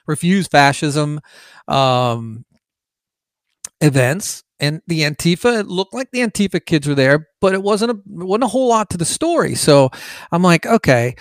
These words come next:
Now, y-, you had over the weekend Trump announcing he's contracted covid. So the media is like the little cat that is chasing the little light, and the light went over there and the media went over there with them. So I'm not saying it didn't happen. I'm gonna keep looking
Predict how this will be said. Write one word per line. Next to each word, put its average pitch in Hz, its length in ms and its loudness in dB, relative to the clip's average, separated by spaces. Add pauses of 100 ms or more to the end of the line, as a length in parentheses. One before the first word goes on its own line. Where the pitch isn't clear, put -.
(140)
Now, - 100 -4
y-, 226 40 -4
you 226 240 -2
had 226 260 4
over 233 160 2
the 202 80 0
weekend 170 560 -2
Trump - 380 -2 (800)
announcing 165 640 -2
he's 160 420 -2
contracted 160 720 2
covid. 139 400 4
So - 140 2
the 185 100 2
media 214 560 4
is 156 240 2
like 165 160 2
the 165 80 2
little 180 300 0
cat 147 420 -2 (140)
that 139 300 0
is 139 140 -16
chasing 151 540 -4 (320)
the 156 100 2
little 156 280 2
light, 156 320 2 (320)
and 160 200 -6
the 156 120 0
light 170 260 2
went 160 140 0
over 147 160 2
there 143 160 2
and 143 80 -2
the 143 40 -4
media 147 300 0
went 139 120 -4
over 135 120 -4
there 127 140 -4
with 156 180 -2
them. 123 160 -8
So 135 380 -4
I'm 180 140 -2
not 311 140 -4
saying 247 200 -2
it 185 100 -2
didn't 196 220 -6
happen. 151 340 0
I'm 185 80 -8
gonna 175 260 -6
keep - 280 -12
looking 202 420 -8